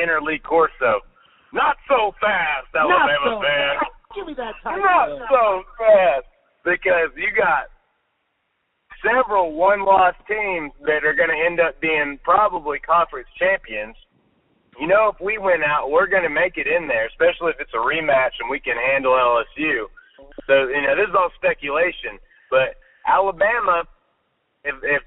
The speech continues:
Speaker 1: either, uh, uh, you know, let's say Michigan wins out, they win their conference, I, I don't think that, uh, you know, or Oklahoma, one of those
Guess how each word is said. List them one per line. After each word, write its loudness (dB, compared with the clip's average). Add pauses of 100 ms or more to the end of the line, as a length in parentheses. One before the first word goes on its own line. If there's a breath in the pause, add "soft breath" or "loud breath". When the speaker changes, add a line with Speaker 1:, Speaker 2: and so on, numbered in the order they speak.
Speaker 1:
either, 2
uh, 4
uh, -2
you 0
know, 2
let's 0
say 0
Michigan -4
wins 0
out, 2
they -4
win -4
their -2
conference, 0 (1080)
I, -4 (180)
I 2
don't 0
think -2 (180)
that, 0
uh, 4 (300)
you -6
know, -4 (180)
or 4
Oklahoma, 0
one 4
of 0
those 2